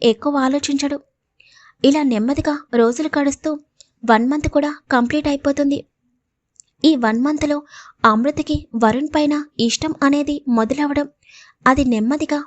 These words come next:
ప్రేమగా మారడం కూడా జరుగుతూ ఉంటుంది. ప్రతిరోజు వరుణ్ బిహేవియర్,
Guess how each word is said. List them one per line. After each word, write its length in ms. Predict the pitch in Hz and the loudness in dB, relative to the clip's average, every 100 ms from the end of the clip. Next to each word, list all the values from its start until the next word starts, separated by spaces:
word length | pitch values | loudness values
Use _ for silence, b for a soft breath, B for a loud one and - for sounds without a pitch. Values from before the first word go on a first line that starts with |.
| - - | -4 0
ప్రేమగా 380 | 240 269 294 | 2 2 0
మారడం 420 | 302 254 233 277 294 | 0 0 0 -2 -2
కూడా 300 | 294 294 285 | -4 -4 -4
జరుగుతూ 460 | 247 240 254 277 | -2 -2 -2 -2
ఉంటుంది. 420 | 285 277 285 277 - _ _ b b b b _ | -2 0 -2 -2 -6 _ _ b b b b _
ప్రతిరోజు 680 | - 226 - 302 311 294 294 294 233 | 2 2 2 0 0 -2 -6 -6 0
వరుణ్ 300 | 226 262 294 | 2 2 0
బిహేవియర్, 500 | 262 247 294 294 294 | 0 0 0 0 -2